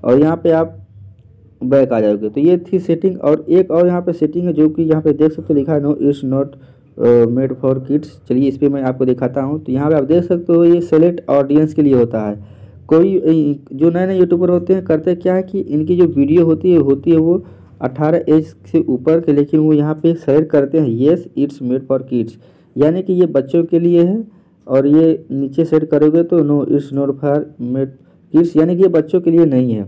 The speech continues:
तो यहाँ पे आप देख सकते हो ऊपर लिखा है this video is said to not made for kids, यानी कि मैं जो वीडियो अपलोड करता हूँ ये टेक रि-, से रिलेटेड वीडियो अपलोड करता हूँ, यानी ये बच्चों,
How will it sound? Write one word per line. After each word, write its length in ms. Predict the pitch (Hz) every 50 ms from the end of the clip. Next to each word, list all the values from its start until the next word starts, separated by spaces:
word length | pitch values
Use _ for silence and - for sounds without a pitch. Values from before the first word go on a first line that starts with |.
| 101 - - - _ _ _ _ _ _ _ _ _ _ _ _ _ -
तो 60 | 156
यहाँ 140 | 170 180 196
पे 100 | 202 196
आप 60 | 185
देख 180 | 170 185 185 185
सकते 200 | - 180 - 185
हो 60 | 170
ऊपर 140 | 170 - 175
लिखा 200 | 165 160 165 185
है 120 | 175 156
this 160 | 165 165 160 -
video 260 | - 139 135 147 160 151
is 140 | 143 151 151
said 240 | - 147 147 147
to 100 | - 156 139
not 280 | 127 131 143 147 143 127
made 280 | 120 123 131 143 156 - - _ _ _ - - _ _
for 120 | 127 135 143 143 -
kids, 260 | 151 156 156 156 - 156
यानी 160 | 160 170 175
कि 120 | 175 180
मैं 240 | 156 147 147 165 160
जो 80 | 165 156
वीडियो 300 | 147 147 139 151 160 143
अपलोड 300 | - 120 123 147 147 -
करता 240 | - 151 147 156 160
हूँ 120 | 165 156
ये 180 | 139 139 143 151
टेक 280 | 151 - 139 139 139 139
रि-, 180 | 127 123 123 123
से 220 | 120 - - 143 135
रिलेटेड 340 | 127 123 120 117 131 131
वीडियो 200 | 127 123 117 127
अपलोड 240 | 123 127 123 131 131 -
करता 200 | 139 139 151 156
हूँ, 80 | 139
यानी 200 | 135 131 139 151
ये 140 | 165 170 165
बच्चों, 440 | 143 135 139 135 - - - 170 175